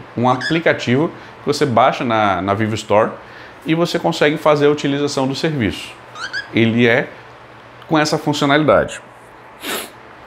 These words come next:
Mas, hoje, o serviço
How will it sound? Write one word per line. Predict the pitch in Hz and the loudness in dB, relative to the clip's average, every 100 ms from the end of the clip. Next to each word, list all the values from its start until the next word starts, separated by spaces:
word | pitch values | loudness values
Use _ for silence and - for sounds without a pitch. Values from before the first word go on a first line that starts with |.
| - - | -8 2
Mas, | 131 160 247 - - - - - - - - - - - - - - - | 4 4 2 0 -10 -14 -20 -20 -20 -20 -20 -20 -20 -20 -20 -20 -4 4
hoje, | 180 175 101 87 - - | 6 6 2 -6 -10 -8
o | 120 | -6
serviço | 151 123 107 139 - 151 | -2 -2 0 0 -2 -6